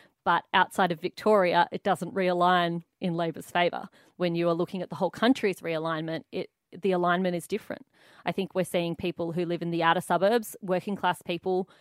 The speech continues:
who, uh, would have been the bread and butter voter of Hawke,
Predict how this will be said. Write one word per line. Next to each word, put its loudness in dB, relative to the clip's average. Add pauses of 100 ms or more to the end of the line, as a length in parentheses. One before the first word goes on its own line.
(220)
who, 0 (220)
uh, -2 (920)
would 6
have 0
been 2
the 2 (120)
bread 2
and -2
butter 4
voter 0
of -4 (1000)
Hawke, 0